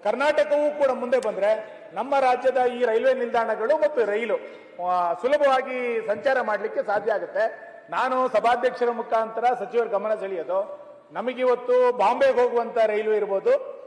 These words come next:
ಅಥವಾ ಬೆಂಗಳೂರಿಗೆ ಹೋಗುವಂತ ರೈಲು, ಇದು ಪ್ರತಿಭಟನೆಗಳ ಮುಖಾಂತರ, ಕೋರ್ಟಿನ ಮುಖಾಂತರ ಹೋ-, ಆಗಿದೆಯೇ ವಿನ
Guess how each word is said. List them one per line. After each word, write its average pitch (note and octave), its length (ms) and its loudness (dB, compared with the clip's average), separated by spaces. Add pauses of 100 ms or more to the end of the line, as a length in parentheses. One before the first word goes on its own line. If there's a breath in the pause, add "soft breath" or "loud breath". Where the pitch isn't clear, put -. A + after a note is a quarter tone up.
(220)
ಅಥವಾ C4+ 240 0
ಬೆಂಗಳೂರಿಗೆ C4 480 2
ಹೋಗುವಂತ A#3 340 0
ರೈಲು, G3+ 540 -2 (300)
ಇದು A#3+ 200 -4
ಪ್ರತಿಭಟನೆಗಳ C#4 720 0
ಮುಖಾಂತರ, B3+ 560 0 (220)
ಕೋರ್ಟಿನ C#4+ 340 2
ಮುಖಾಂತರ C4 480 0
ಹೋ-, A#3 220 4
ಆಗಿದೆಯೇ A3+ 520 0
ವಿನ A3 160 -2